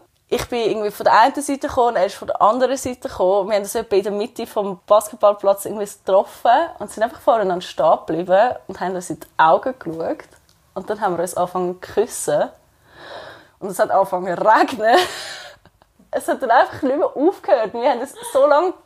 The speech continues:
geküsst, bis, bis, ähm, gegongert hat zum Essen. Und ja, dann bin ich eigentlich, bin die ganze Internatszeit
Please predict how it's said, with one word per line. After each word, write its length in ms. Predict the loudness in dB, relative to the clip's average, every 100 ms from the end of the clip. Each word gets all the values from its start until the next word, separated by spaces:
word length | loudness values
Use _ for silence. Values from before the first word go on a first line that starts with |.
| _
geküsst, 460 | -6 -2 -2 -4 -8
bis, 300 | -8 -8 -10 _ -12
bis, 240 | -10 -6 -6 2
ähm, 280 | 4 4 0
gegongert 420 | -4 -2 -2 0
hat 200 | 0 0
zum 160 | -6
Essen. 500 | -2 -2 -2 -4 -4 -6 _ _ _ _ _ _ _ _ _ _ _ _ _ -8
Und 420 | -4 -2 -2 -4 -10 _ _ _ _ _ _
ja, 140 | 0 0
dann 120 | 0
bin 100 | 0
ich 80 | 4
eigentlich, 240 | 4 2 _ _ -10
bin 160 | -8
die 60 | 0
ganze 320 | 2 0 -4
Internatszeit 840 | -6 -2 0 0 -2 -6 -8 -8